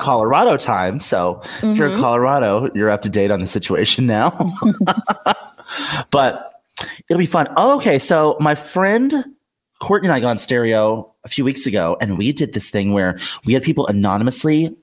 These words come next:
Speaker 2: write in their confessions. And I got this idea, um, from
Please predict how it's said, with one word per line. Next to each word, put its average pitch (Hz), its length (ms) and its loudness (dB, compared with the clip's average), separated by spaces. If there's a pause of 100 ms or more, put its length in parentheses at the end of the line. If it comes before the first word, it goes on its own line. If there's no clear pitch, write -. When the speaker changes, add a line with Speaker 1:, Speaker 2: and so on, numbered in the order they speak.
Speaker 2:
write 107 140 2
in 117 80 0
their 110 80 0
confessions. 143 640 0 (220)
And 143 100 2
I 131 60 2
got 175 180 0
this 269 140 2
idea, 160 420 2 (200)
um, 92 440 2 (160)
from 131 300 0